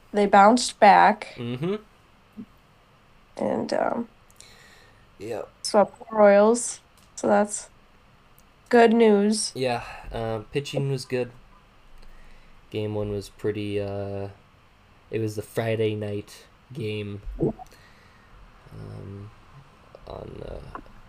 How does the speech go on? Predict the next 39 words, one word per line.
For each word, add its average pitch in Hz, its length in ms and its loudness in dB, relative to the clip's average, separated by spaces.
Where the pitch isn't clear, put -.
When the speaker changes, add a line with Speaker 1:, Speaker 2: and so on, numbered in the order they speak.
Speaker 2:
I - 40 -16
think 127 180 -12
it - 0 -
was, 107 140 -12
like, 98 100 -18
was 117 140 -12
it 113 160 -12
Apple 147 340 -8
T 196 160 -8
V, 208 220 -6
I 185 140 -18
think? 214 420 -12
It - 80 -20
was 170 120 -18
on 170 100 -8
Apple 170 260 -8
T 170 200 -10
V 170 160 -6
that 165 180 -6
night. 165 260 -8
Speaker 1:
Oh, 277 200 8
could 269 180 4
have 240 100 4
been. 175 180 4
Speaker 2:
Um, 208 160 -4
Owen 120 280 0
Miller 113 280 0
hit 110 100 -2
a 110 80 -4
home 110 260 -6
run. 107 380 -6
Good 113 140 -12
to 101 80 -16
see 107 220 -14
him 110 180 -8
hitting 113 280 -8
the 107 60 -8
ball. 107 460 -2
Yelich 117 460 -4